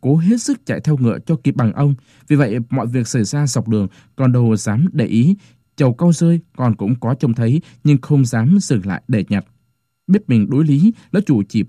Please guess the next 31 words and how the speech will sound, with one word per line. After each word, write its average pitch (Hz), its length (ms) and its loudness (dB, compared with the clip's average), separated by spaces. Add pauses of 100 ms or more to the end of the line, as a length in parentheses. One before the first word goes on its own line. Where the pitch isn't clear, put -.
mắng 151 260 2
mỏ, 98 240 -2 (140)
bâng 165 200 4
quơ 151 260 0
vài 117 220 -4
câu 120 360 -2
cho 139 120 -4
qua 120 240 -4
chuyện. 107 240 -2 (540)
"Thôi 147 100 4
được 131 120 4
rồi, 113 280 0 (260)
từ 120 140 0
nay 135 360 2
đi 147 200 0
đâu 139 280 2
theo 139 180 -4
ta, 127 260 0 (140)
tất 247 220 -8
cả 123 140 0
những 123 160 2
gì 120 300 0 (420)
rơi 160 320 4
vãi 165 360 0 (160)
phải 95 180 -4 (100)
cố 160 200 2
nhặt 220 180 2
lại - 200 -4
cho 127 160 0
hết, 208 200 -2
nghe 160 60 4